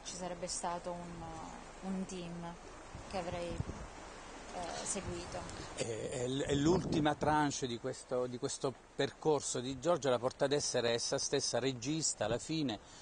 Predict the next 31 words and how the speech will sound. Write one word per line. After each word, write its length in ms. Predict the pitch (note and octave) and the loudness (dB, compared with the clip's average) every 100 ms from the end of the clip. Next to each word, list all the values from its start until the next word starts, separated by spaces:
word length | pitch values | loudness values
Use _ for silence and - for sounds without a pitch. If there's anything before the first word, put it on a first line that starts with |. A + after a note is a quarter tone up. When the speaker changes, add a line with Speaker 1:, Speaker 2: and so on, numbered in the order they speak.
| - - | -16 -8
Speaker 2:
nel 80 | A2+ | -2
momento 380 | A#2+ C3 C3 C3 | 2 2 2 2
in 120 | B2+ | 0
cui 560 | C3+ D3 C3 A2+ G#2+ G#2 | 2 4 6 4 2 2
da 360 | A2+ A2+ G#2+ | 6 6 6
due 280 | G2+ A2+ C#3 | 2 4 6
anni 340 | C#3 C#3+ B2+ G#2+ | 6 6 4 2
approda 1000 | - B2 B2 A#2+ A2 G#2+ G#2+ G#2 G2+ G2+ | 0 2 6 6 6 6 8 8 8 6
a 80 | - | 2
Psyop, 880 | - B2+ A#2 A2+ A2 G#2+ - - G2+ | 2 6 6 6 4 4 2 -2 2
no? 240 | B2+ E3 - - - - | 2 2 -2 -18 -16 -4
Questo 300 | A2+ - A#2 | -2 0 2
studio 540 | - C#3 C3+ A#2 A2 | 2 4 6 6 4
che 200 | - A2 | 6 6
ha 240 | A2 G#2+ G#2 | 8 6 4
sede 420 | - A#2+ A2+ G#2 | 2 4 2 2
sia 160 | - | 2
a 40 | A#2 | 2
New 140 | A#2 | 4
York 220 | A#2+ A2+ - | 2 2 2
che 80 | |
a 40 | B2 | 2
Los 260 | D3 D3+ | 4 4
Angeles, 600 | D#3+ D#3 B2+ A2 G2+ - - - - | 4 4 2 2 0 -4 -10 -14 -2
che 80 | B2+ | 2
è 20 | |
uno 160 | B2+ B2 | 4 4
dei 100 | B2 | 4
maggiori 440 | B2 A#2 C3+ B2 | 2 4 4 4
studi 320 | - C#3 B2 | 2 2 4
internazionali 1000 | A#2+ A#2 B2 B2+ C3 - D3+ C#3 C#3+ A#2+ | 2 4 2 2 0 4 6 6 6 4